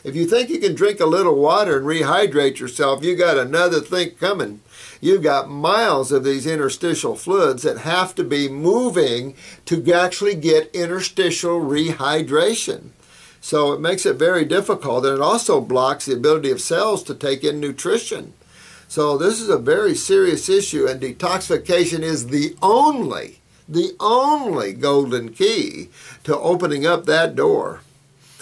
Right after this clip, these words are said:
And once you understand the connection of the kidneys and the adrenal glands,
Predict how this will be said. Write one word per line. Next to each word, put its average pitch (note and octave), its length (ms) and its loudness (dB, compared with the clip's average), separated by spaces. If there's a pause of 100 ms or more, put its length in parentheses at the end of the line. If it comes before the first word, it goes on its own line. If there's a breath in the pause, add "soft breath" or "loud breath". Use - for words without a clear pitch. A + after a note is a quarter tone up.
And A#2+ 160 -8
once E3+ 260 -2
you F#3 140 -2
understand E3 600 -2
the - 80 -6
connection D3 720 -2
of A#2 160 -6
the A2 100 -8
kidneys E3 480 -2
and C3+ 160 -2
the C3 80 -2
adrenal F#3 400 0
glands, B2+ 300 -2